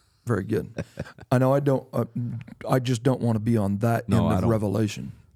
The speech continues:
Speaker 2: I don't wanna ever. The problem is, you know, I don't wanna figure out how you do that, because once you do that, you don't know that you're even there. So that's it.
Speaker 1: Yeah, uh,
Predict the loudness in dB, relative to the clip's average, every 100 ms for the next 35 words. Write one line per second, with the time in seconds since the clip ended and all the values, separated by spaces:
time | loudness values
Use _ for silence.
0 | _ _ _ _ _ -6 -4 -2 -4 -4
1 | -6 -8 _ _ _ _ _ _ _ _
2 | -8 2 2 4 0 0 -2 -2 -4 -4
3 | -6 -8 _ _ _ -2 0 0 0 -2
4 | 0 -2 -2 -4 -4 -6 -6 -6 -6 -8
5 | -10 -14 -16 -12 -10 -8 -8 -8 -12 -12
6 | -8 -6 -6 -8 -10 -10 -10 -10 -10 -10
7 | -10 -10 -12 -12 -14 -16 -18 -18 -18 -18
8 | _ _ _ _ _ _ _ _ -12 -10
9 | -8 -8 -8 -8 -10 -12 -12 -20 _ _
10 | _ _ _ -4 -4 -2